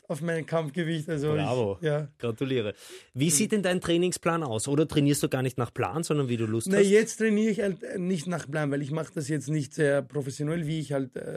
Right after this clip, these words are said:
Speaker 1: als, als, als Profi das gemacht hätte.
Speaker 2: Ja.
Speaker 1: Ich trainiere einfach, äh, je nach Lust und Laune, was mir Spaß macht. Also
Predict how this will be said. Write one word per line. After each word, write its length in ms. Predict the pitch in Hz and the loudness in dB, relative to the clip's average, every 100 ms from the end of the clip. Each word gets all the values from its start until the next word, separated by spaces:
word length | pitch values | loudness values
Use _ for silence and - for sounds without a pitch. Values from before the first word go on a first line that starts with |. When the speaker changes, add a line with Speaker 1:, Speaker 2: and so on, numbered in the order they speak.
| - - | -8 -10
Speaker 1:
als, 320 | 156 - - | -12 -12 -12
als, 160 | 156 135 | -10 -10
als 140 | 120 | -10
Profi 300 | - 151 160 | -4 -2 -2
das 160 | 151 151 | -4 -4
gemacht 280 | 156 143 | -6 -6
hätte. 140 | 175 165 - - - | -6 -6 -8 -12 -4
Speaker 2:
Ja. 120 | 113 | -2
Speaker 1:
Ich 60 | |
trainiere 340 | 175 180 202 180 | 0 2 2 2
einfach, 440 | 180 175 196 - | -2 0 -2 -2
äh, 220 | 180 175 | -2 -2
je 300 | 170 160 175 | 0 2 2
nach 320 | 175 165 - 143 | 2 -2 -4 -4
Lust 280 | 160 156 175 | -2 -2 -4
und 80 | 156 | 0
Laune, 420 | 147 156 165 151 | 0 0 -2 -2
was 240 | 156 - | -4 -6
mir 80 | 156 | -8
Spaß 520 | 113 131 147 160 160 | -8 -6 -4 -4 -4
macht. 220 | 170 147 | -4 -2
Also 200 | 165 156 | 0 -2